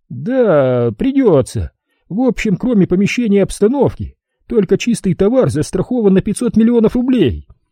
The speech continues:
По документам мой ущерб составил порядка ста миллионов. То есть такую сумму мне выплатят по страховке.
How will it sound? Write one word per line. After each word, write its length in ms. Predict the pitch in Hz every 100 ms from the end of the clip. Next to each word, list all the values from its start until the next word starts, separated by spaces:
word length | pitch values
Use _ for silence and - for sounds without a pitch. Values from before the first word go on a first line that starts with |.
| _ _ _
По 100 | 143
документам 600 | 147 - 214 262 147 139
мой 160 | 202 180
ущерб 400 | - 214 110 - _ _ _
составил 500 | - 139 - 262 226
порядка 400 | 185 233 233 233
ста 180 | - 233
миллионов. 720 | 262 226 131 127 127 - _ _ _ _ -
То 100 | 127
есть 300 | 214 220 208
такую 300 | 180 233 180
сумму 520 | - 269 151 92 - _ -
мне 200 | 123 160
выплатят 420 | 220 226 196 208
по 80 | 202
страховке. 760 | - 220 - 269 - 101 73